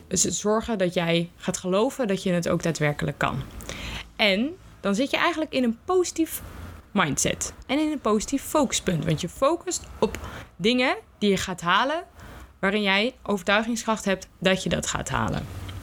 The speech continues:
Ehm, ik had dus ook over dat als je gaat visualiseren dat je volledig hersteld bent, dat dat soms lastig kan zijn. Ook omdat als ik ga denken: "Hoe zie ik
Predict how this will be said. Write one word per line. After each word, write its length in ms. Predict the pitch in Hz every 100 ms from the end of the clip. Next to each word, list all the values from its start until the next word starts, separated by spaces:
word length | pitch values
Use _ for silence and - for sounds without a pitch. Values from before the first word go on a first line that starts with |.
| - - - - - - - - - - - - - - - -
Ehm, 520 | - 220 214 202 202 196 196 - - - - -
ik 100 | -
had 120 | 226
dus 100 | 208
ook 220 | 208 240
over 240 | 196 190 185
dat 220 | 175 -
als 140 | 190
je 60 | 185
gaat 240 | - 180
visualiseren 580 | - 185 185 175 185 180
dat 100 | 175
je 80 | 170
volledig 400 | - 175 175 175
hersteld 440 | 175 - 175 226
bent, 420 | 240 254 349 - - - - - - - -
dat 160 | - 202
dat 140 | 214
soms 220 | - 220 -
lastig 340 | 190 - -
kan 180 | 170 165
zijn. 240 | - - -
Ook 240 | 208 233
omdat 340 | 214 208 196 -
als 140 | 214
ik 160 | 226 226
ga 140 | 226
denken: 320 | 180 190 214
"Hoe 220 | 185 214 220
zie 240 | 220 208
ik 320 | 202 185 -